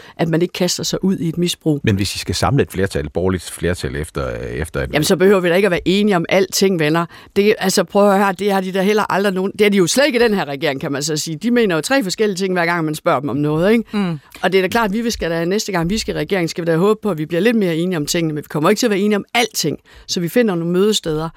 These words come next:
Speaker 1: og jeg ønsker egentlig bare at sige til Liberal Alliance, jeg synes, de gør det rigtig godt, og vi vil gerne være med til at, at, øh, lave en borgerlig regering, og jeg er sikker på, at vi komplementerer hinanden rigtig godt.
Speaker 3: Men hvorfor kritisere dem, når du også godt ved, at dem her, dem skal du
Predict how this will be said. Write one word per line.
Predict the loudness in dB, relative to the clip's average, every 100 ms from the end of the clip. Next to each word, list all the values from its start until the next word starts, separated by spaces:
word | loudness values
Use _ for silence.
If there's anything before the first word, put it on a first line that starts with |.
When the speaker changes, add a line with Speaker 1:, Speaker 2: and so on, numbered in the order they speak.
| -18 -18 -4
Speaker 1:
og | 0
jeg | 2
ønsker | 0 -2
egentlig | -2 -2
bare | -4 -4
at |
sige | -4 -6
til | -4
Liberal | -6 -2 0 0
Alliance, | -2 -2 -4
jeg | -6
synes, | -6 -8 -8
de | -4
gør | -2
det | -2 -4
rigtig | -6 -4
godt, | -2 -4 -6 -20 -6
og | 0
vi | 0
vil | 2
gerne | 0 2
være | 2
med | 0
til | 0 0
at, | -2 -2
at, | -2 -2 -2
øh, | -4 -6 -10 -20 -2
lave | 2 2
en | 2
borgerlig | 0 0 -2
regering, | -2 -2 -2 -6 -12 -20 -4
og | -2
jeg |
er | 0
sikker | 0 -2
på, | -2
at | -2
vi | -2
komplementerer | -4 -4 -4 -2 -2
hinanden | 0 -2 -4 -6 -6
rigtig | -6 -6
godt. | -12 -10 -2
Speaker 3:
Men | 0
hvorfor | 0 0
kritisere | -2 -2 -2 -2 -2 -2 0
dem, | 0
når | 2 -2
du | 0
også | 0 0
godt | -2 0 4
ved, | 2 2
at | -2 2
dem | 2
her, | 2 0
dem | -2
skal | -2 0 0
du | -2